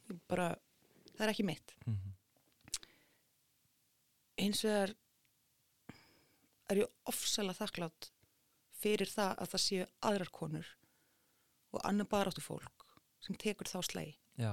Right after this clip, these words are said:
Speaker 2: já.
Speaker 1: Ég get ekkert haft áhuga á öllu og
Speaker 2: Mhm.
Speaker 1: ekkert okkar getur það. Feðraveldi er allstaðar.
Speaker 2: Einmitt.
Speaker 1: Og ef að,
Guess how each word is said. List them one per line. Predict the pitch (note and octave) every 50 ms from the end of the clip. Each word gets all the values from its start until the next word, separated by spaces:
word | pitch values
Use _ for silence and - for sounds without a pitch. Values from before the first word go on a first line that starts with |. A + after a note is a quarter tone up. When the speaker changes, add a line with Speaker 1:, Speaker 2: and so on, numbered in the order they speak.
| F#2+ F#2 F2
Speaker 2:
já. | F2+ F2+ G2+ G2+ - _ _ _
Speaker 1:
Ég | - F3 -
get | - B3 - B3+
ekkert | B3 A3+ A#3+
haft | A#3 A3+ -
áhuga | A#3 A#3+ A#3 A3 G#3 G3+
á | A3+ A3
öllu | - - - F#3 F#3+ - _ _ _ _ _ -
og | _ - G2 G#2+
Speaker 2:
Mhm. | G2 F#2 F#2+
Speaker 1:
ekkert | - - - - A#3+ A3+ A#3
okkar | A3 - - -
getur | - G3+ - - -
það. | - E3+ F3 - - _ _ _ _ _ _ _ _ - -
Feðraveldi | G#3+ A3 C#4+ C#4+ G#3 F#3 - - F#3
er | G3+
allstaðar. | A3 G#3 - - - - - - - - _ _ - -
Speaker 2:
Einmitt. | A2 G2+ F#2 F2 - - - _ _ _ _ _ _ _
Speaker 1:
Og | - G3 - -
ef | - G3 F#3
að, | F3 F#3 F3 F3 F3+